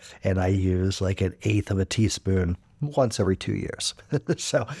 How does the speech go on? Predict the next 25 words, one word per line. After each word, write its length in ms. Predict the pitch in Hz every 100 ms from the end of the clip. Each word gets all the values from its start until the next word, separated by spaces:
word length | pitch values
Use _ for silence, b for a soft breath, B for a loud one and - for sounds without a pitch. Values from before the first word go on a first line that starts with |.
| 208 B 120
maybe 180 | 151 202
I 60 | 190
should 160 | 190
start 200 | - 170
making 240 | 143 131 120
my 140 | 110
own 140 | 104
baking 320 | 92 90 - 92
soda, 360 | 87 78 - - -
or 200 | 120 104
baking 380 | 92 101 98 98
powder. 300 | 90 80 -
So 140 | 143
baking 300 | 151 151 139
powder, 200 | 127 120
yeah, 220 | 113 95
cr-, 200 | 92 127
uh, 320 | 120 107 98
sodium 280 | 101 160 147
bicarbonate, 600 | 135 127 131 123 117 110 B B -
cream 200 | 156 147
of 140 | 110
tartar 440 | 135 123 120 120 120 B -
or 140 | 101
tartar, 760 | - 110 104 - 107 101 98